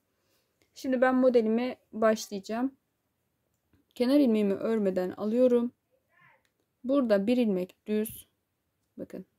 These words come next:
bir tane düz örüyorum. Bir artırdım,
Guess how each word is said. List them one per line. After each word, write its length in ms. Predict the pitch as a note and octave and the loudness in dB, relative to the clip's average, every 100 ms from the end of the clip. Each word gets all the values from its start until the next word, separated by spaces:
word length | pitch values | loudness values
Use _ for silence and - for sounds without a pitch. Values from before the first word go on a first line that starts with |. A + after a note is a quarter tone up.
| _ _ _ _ | _ _ _ _
bir 140 | A#3 G#3 | -8 -8
tane 420 | - F#3 F3+ F3+ | -8 -10 -10 -6
düz 160 | G3 | -4
örüyorum. 500 | G#3 A3 A3+ G#3+ G#3+ - _ _ _ _ _ _ _ - | -2 0 0 -2 -6 -10 _ _ _ _ _ _ _ -6
Bir 140 | A#3+ | -2
artırdım, 760 | A#3+ A#3+ A#3+ B3 A#3+ A3 B3 | 2 0 -2 -2 0 0 0